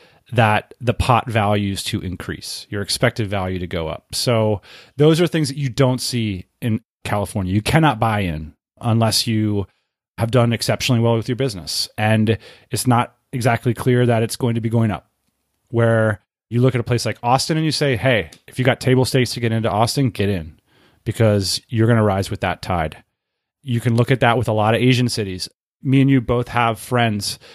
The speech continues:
that moved to Shenzhen ten years ago, and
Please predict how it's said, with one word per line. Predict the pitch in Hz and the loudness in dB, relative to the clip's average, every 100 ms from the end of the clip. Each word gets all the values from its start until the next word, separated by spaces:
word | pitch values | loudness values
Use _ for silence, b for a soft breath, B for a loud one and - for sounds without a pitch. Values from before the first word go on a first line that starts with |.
| B | B
that | 113 104 | -2 2
moved | 123 117 | 2 0
to | |
Shenzhen | - 127 113 110 104 | -2 0 2 0 -2
ten | - 117 110 | -2 0 2
years | 110 117 | 0 -2
ago, | 110 90 87 92 - b b b _ | -4 -4 -6 -8 -14 b b b _
and | 123 113 107 | -2 0 0